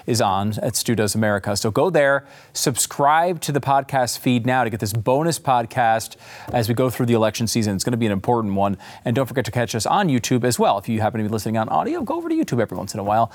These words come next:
Some fun stuff coming there as well. YouTube dot com slash Stu Does America. Be sure to subscribe, hit the vid-, uh, like the videos, hit the bell for notifications, do all the things.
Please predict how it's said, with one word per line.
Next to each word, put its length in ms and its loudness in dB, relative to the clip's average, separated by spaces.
Some 180 -2
fun 200 0
stuff 220 -2
coming 280 -2
there 300 2
as 200 -2
well. 320 4
YouTube 280 2
dot 180 2
com 240 0
slash 360 0
Stu 360 2
Does 220 0
America. 500 2
Be 80 -4
sure 200 2
to 60 2
subscribe, 580 0
hit 120 -4
the 80 -2
vid-, 260 0
uh, 300 4
like 200 -2
the 60 -4
videos, 420 2
hit 100 -4
the 80 -6
bell 160 4
for 100 -6
notifications, 560 -6
do 140 -4
all 100 0
the 80 -6
things. 140 -4